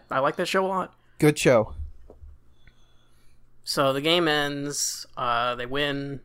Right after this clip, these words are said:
Speaker 2: And
Speaker 1: The
Speaker 2: they, they rush this ending.
Speaker 1: They really do. They, they make, oh, well, s-, first of all, the, the Monstars,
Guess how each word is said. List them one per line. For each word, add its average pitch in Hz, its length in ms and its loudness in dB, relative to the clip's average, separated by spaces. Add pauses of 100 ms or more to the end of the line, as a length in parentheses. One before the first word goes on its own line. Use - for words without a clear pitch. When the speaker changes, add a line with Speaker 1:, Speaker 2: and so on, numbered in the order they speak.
(1800)
Speaker 2:
And 127 300 -2
Speaker 1:
The 123 380 -6 (760)
Speaker 2:
they, 196 160 8 (840)
they 180 200 4
rush 131 400 0
this - 200 -6
ending. 117 340 -8 (680)
Speaker 1:
They 156 140 0
really 131 260 -2
do. 127 280 -6 (460)
They, 151 360 0 (260)
they 156 120 6
make, 165 400 2 (220)
oh, 160 180 -2
well, 151 200 -2
s-, 151 120 2
first - 380 6
of 151 60 -4
all, 120 140 0
the, 120 300 -6
the 127 80 -12
Monstars, 120 760 -4